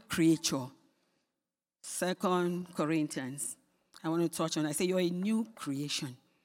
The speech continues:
If any person is engrafted, you know how to graft something, right? Like the tree trunk. And you get probably, it's an, like, probably an orange,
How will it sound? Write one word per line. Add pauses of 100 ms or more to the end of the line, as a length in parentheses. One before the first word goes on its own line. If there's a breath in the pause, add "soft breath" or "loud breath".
(800)
If
any
person
is
engrafted,
you
know
how
to
graft (280 soft breath)
something,
right? (680)
Like
the
tree
trunk. (800 soft breath)
And
you
get
probably,
it's
an,
like,
probably
an
orange,